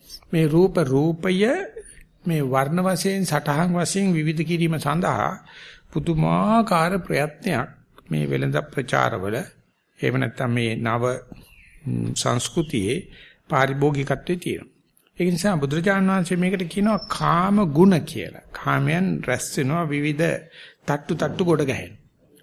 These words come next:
ගුණිත කියලත් මේකට කියන්න පුළුවන්. ඉතින් ඒ කාම ගුණයන්ගේ වැඩිම කාමයේ රැස් කරපේ කරන අපි පොහසත් කියලා කියනවා. ඒක තමයි සමාජ මට්ටම. ඉතින් ඒක නිසා අපි එකිනෙකා පරයාගෙන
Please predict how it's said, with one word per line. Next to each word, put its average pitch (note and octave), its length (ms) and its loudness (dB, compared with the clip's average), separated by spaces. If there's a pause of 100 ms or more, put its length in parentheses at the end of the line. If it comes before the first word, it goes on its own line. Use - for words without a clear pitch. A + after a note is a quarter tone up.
(160)
ගුණිත D#3+ 400 2 (500)
කියලත් C#3+ 400 -4
මේකට C#3+ 340 -6
කියන්න - 320 -4
පුළුවන්. - 320 -10 (1500)
ඉතින් F3 260 0
ඒ D#3 160 4
කාම D#3+ 400 2 (100)
ගුණයන්ගේ F#3 800 4 (760)
වැඩිම D3+ 640 4
කාමයේ F#3 380 4
රැස් D#3+ 220 0
කරපේ E3 340 -2
කරන E3+ 280 -2
අපි G3+ 140 0
පොහසත් E3 480 2
කියලා - 280 -12
කියනවා. - 320 -16 (300)
ඒක C#3 160 4
තමයි C#3 240 0
සමාජ B2+ 380 -2
මට්ටම. C3+ 440 -4 (720)
ඉතින් F#3 240 0
ඒක E3+ 140 4
නිසා G3 280 2
අපි A3 180 0
එකිනෙකා E3 480 0
පරයාගෙන A#2+ 580 0